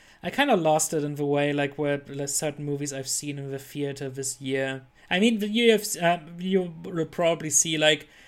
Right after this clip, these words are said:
in terms of music, you know, John Williams getting nominated for,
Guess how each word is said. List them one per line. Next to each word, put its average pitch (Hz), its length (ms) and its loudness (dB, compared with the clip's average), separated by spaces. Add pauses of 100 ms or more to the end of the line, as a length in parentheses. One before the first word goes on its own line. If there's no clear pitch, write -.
(140)
in 147 80 -6
terms 160 240 0
of 147 140 -4
music, 143 480 -2
you 143 60 -4
know, 139 120 -2
John 135 240 -6
Williams 135 320 -2
getting 131 260 -6
nominated 131 520 -6
for, 127 400 -6